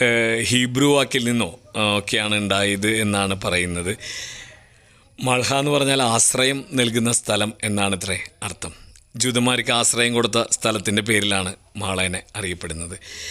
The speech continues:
അതിനിടയ്ക്കുള്ള ഈ റോഡുകളിലൂടെ ഇനിയിപ്പോൾ, ഏ, സൗകര്യമുള്ളവർക്കൊക്കെ യാത്ര ചെയ്യാം. യാത്ര ചെയ്യുമ്പോഴുള്ള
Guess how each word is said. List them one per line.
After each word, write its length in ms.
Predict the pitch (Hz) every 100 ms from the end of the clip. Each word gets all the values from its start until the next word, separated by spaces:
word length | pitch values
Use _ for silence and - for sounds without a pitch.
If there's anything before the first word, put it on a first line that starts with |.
| - -
അതിനിടയ്ക്കുള്ള 540 | 147 170 170 165 170
ഈ 120 | 170 156
റോഡുകളിലൂടെ 680 | 160 147 139 131 131 131 135 -
ഇനിയിപ്പോൾ, 340 | 127 123 127 120 113
ഏ, 160 | 117
സൗകര്യമുള്ളവർക്കൊക്കെ 1000 | 101 - 113 113 120 127 120 110 120 120
യാത്ര 340 | 110 92 90 101
ചെയ്യാം. 300 | 104 92 98 -
യാത്ര 280 | 95 90 104
ചെയ്യുമ്പോഴുള്ള 440 | 104 104 104 101